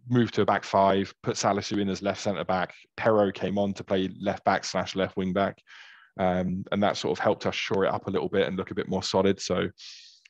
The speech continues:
the tactical changes are spot on again. Um, you know, in the last week, Nathan Jones has got everything right. The Palace game, the City game, and then this game. So long may that continue.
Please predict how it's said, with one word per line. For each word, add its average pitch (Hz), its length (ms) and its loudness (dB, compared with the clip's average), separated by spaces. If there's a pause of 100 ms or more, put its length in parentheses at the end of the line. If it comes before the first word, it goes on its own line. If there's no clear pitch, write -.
(120)
the 127 60 2
tactical 139 340 2
changes 135 400 2
are 135 40 -2
spot - 260 2
on 156 140 4
again. 127 400 2
Um, 104 400 2
you 123 80 -2
know, 123 80 2
in 104 60 0
the 107 80 -2
last 113 300 -2
week, 113 280 -4 (640)
Nathan 107 260 -2
Jones 117 180 0
has 117 100 -2
got 113 180 4
everything 117 280 0
right. 117 260 4
The - 80 -4
Palace 110 320 2
game, 110 400 2 (420)
the - 60 -8
City 104 280 0
game, 107 280 4
and 113 80 2
then 110 100 2
this 127 180 2
game. 90 280 0
So 101 360 2 (1400)
long 120 260 4
may 117 140 6
that 120 180 4
continue. 117 500 -4